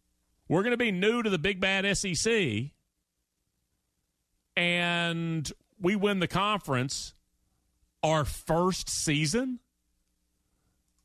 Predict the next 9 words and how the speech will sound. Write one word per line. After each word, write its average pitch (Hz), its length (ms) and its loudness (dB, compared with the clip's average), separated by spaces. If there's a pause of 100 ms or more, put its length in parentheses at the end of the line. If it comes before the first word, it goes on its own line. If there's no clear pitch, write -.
(120)
You, 185 300 0 (140)
you're 180 180 0
not 190 180 0
gonna 185 160 0
think 202 280 -4
much 190 200 -2
about 190 320 -2
that? 220 300 -2 (800)
No, 117 880 0